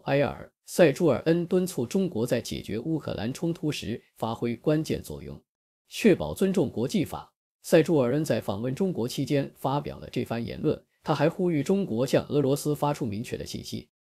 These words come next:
关于乌克兰战争的问题，法国一直在努力改善与中国的关系，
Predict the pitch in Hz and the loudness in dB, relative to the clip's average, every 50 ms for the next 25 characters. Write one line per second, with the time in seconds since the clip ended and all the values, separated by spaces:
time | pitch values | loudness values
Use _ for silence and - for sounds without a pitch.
0 | _ _ _ _ - 202 196 185 185 190 202 220 202 - 143 123 120 135 151 - | _ _ _ _ 6 6 6 6 6 4 2 2 2 2 2 2 2 0 2 2
1 | 170 135 - - 202 185 92 73 71 - - - - - - - _ _ _ _ | 2 4 4 2 0 0 0 -4 -6 -14 -16 -18 -20 -20 -20 -20 _ _ _ _
2 | - - 127 131 143 165 190 190 180 147 - 147 151 147 147 131 120 98 69 76 | 0 2 2 4 4 4 4 4 2 0 0 0 2 4 2 2 2 -2 -6 -6
3 | - 135 131 - - 80 67 69 - - 151 139 - - - - 64 - - - | -4 -2 -2 -2 -2 -6 -8 -8 -2 0 0 0 0 -4 -12 -14 -16 -14 -4 0
4 | - 101 104 104 - 107 107 110 - - 151 147 151 151 - - 62 - | 2 2 2 2 0 -2 -4 -4 0 2 2 2 2 0 -2 -8 -10 -12